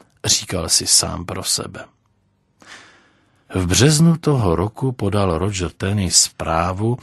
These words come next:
že státní pokladna je přeplněna bezcennými bankovkami, které vydaly místní banky a zaplatili jimi za prodané vládní pozemky.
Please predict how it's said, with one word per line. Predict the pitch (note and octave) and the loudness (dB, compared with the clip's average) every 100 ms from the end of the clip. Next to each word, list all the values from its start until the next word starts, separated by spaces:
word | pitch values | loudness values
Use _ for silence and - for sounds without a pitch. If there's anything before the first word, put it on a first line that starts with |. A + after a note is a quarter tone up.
| - - - | -12 -20 -6
že | G2+ F#2+ | 0 2
státní | - C#3+ D3 - F2 | 4 4 2 2 -2
pokladna | E2+ G#2+ C3 B2+ B2 A#2+ | -2 -4 0 0 2 2
je | F2+ | 0
přeplněna | - A#2 G#2 A#2+ A#2+ G#2+ D#2+ | -2 -4 0 0 2 2 0
bezcennými | D#2+ G2 - C3 C3 C3 G#2+ | 0 2 2 2 4 4 4
bankovkami, | E2 D#2+ F2+ F2 G#2 - - G#2+ A#2+ B2+ - - | 4 2 2 0 -4 -4 -2 2 2 0 -8 -14
které | - - F#2+ F2+ | -6 2 4 4
vydaly | E2 F#2 G2+ F#2 | 4 4 4 4
místní | E2 F2+ G2 - F2+ E2 | 4 2 2 0 0 2
banky | D2+ G2 A2+ - A#2 - - - | 2 2 2 0 -2 -4 -6 2
a | C#3+ | 4
zaplatili | C#3 C3+ C3 B2+ C3 B2 | 4 2 2 2 2 4
jimi | G2+ G#2+ A2+ A2 | 4 4 4 4
za | F#2 A2 | 2 0
prodané | - A#2 A2+ A2+ A2+ A2+ | 2 2 4 4 4 4
vládní | G#2 F2+ G2 G2 G2+ G2+ | 2 4 4 4 2 2
pozemky. | F#2+ F#2+ F#2+ F2 E2+ - - | 0 0 2 2 0 -4 -10